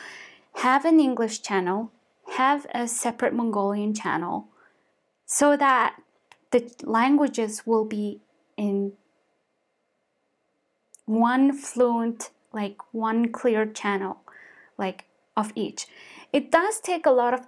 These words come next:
energy and time and dedication from my part to have the YouTube channel, but I love sharing the information, and because I wanted to, you know,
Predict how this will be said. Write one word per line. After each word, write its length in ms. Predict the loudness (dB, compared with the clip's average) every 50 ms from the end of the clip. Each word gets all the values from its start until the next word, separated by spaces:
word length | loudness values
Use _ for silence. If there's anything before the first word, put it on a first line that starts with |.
| _ _ -2
energy 600 | 0 0 2 0 0 -2 -4 -4 -4 -2 -2 -4
and 280 | -4 -4 -4 -4 -4
time 480 | -6 -4 -2 0 0 0 0 -2 -4 -6 _ _ -12 -8
and 160 | -6 -4 0
dedication 680 | 0 2 2 0 -2 -2 -2 -2 -2 -2 -2 -4 -4 -4
from 220 | -4 -4 -4 -2
my 180 | 0 -2 -2 -4
part 400 | -6 -6 -6 -4 -4 -6 -8 -12 -20 -20 -20 -20 -20 _ _ -4
to 300 | 0 2 2 2 2 0
have 400 | -2 -2 -2 0 0 0 -2 -4
the 60 | -4
YouTube 500 | -4 -2 -2 -4 -2 -4 -6 -6 -6 -8
channel, 440 | -10 -4 -2 -2 0 -2 -4 -6 -10 _ _ _ -4
but 280 | -2 -2 -2 -2 -6 _ _ _ _ _ _ _ -20 _ _ _ _ _ _ _ _ 0
I 120 | 0 2
love 380 | 2 2 2 4 4 4 2 0
sharing 440 | -6 -4 -4 -2 -2 -2 -2 -2
the 100 | -2 -2
information, 720 | -2 -4 -6 -6 -4 -4 -2 -2 -4 -4 -6 -6 -6 -6 -6 -6
and 300 | -4 -2 -2 -4 -4 -6 _ -20 -20 -20 -20 -20 _ _ -8
because 640 | -8 -6 -2 0 2 4 4 2 0 -4 -8 -12 _ _ _ _ _ -6
I 120 | -4 -2 0
wanted 440 | 2 2 4 4 4 2 0 -2 -8 -6
to, 360 | -4 -2 0 0 -2 -2 -4 -8 _ _ _ _ _ _ _ _ _ _ _ _ _ _ -6
you 160 | -2 0 0
know, 300 | 2 2 0 0 -4